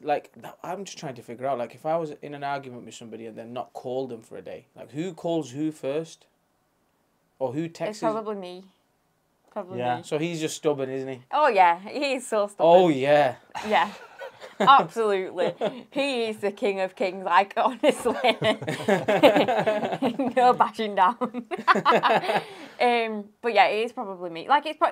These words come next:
Speaker 2: sometimes it's not even a full day. Like, we don't argue a lot, to be fair, and if we
Speaker 1: No,
Speaker 2: do,
Speaker 1: when
Speaker 2: it's
Speaker 1: you, yeah,
Speaker 2: always
Speaker 1: yeah.
Speaker 2: over the business.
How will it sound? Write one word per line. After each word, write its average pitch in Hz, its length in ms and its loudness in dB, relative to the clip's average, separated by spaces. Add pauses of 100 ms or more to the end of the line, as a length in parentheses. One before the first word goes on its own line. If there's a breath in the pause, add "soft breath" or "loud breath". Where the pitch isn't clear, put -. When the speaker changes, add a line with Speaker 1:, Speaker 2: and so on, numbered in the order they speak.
(140)
Speaker 2:
sometimes 330 400 -4
it's 226 100 -12
not 247 160 -2
even 226 140 -10
a 214 60 -10
full 180 200 -12
day. 175 160 -8
Like, 185 240 -4 (280 soft breath)
we 220 80 -10
don't 277 200 2
argue 196 360 0
a - 20 -4
lot, 170 220 -4
to - 60 -20
be 185 100 -8
fair, 170 200 -2
and 180 120 -4
if 185 100 -14
we 190 80 -8
Speaker 1:
No, - 80 2
Speaker 2:
do, 151 60 6
Speaker 1:
when - 100 0
Speaker 2:
it's - 80 -4
Speaker 1:
you, 139 80 -8
yeah, 202 60 4
Speaker 2:
always 202 400 2
Speaker 1:
yeah. 185 80 -2
Speaker 2:
over 165 120 -8
the 170 60 -14
business. 175 400 -10